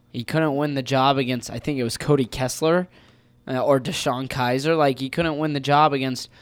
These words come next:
bad quarterbacks because Fitzpatrick will give you two really good games.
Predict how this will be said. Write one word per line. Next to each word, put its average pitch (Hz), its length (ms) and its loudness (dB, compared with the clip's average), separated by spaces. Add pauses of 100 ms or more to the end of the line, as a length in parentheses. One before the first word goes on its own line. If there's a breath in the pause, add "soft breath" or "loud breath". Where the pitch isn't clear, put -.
(880 soft breath)
bad 135 380 4
quarterbacks 147 680 0
because 143 380 -4 (240 soft breath)
Fitzpatrick 151 960 0 (320 soft breath)
will 143 140 2
give 165 200 2
you 143 100 0
two 165 360 0
really 139 440 4
good 135 240 0
games. 101 600 -6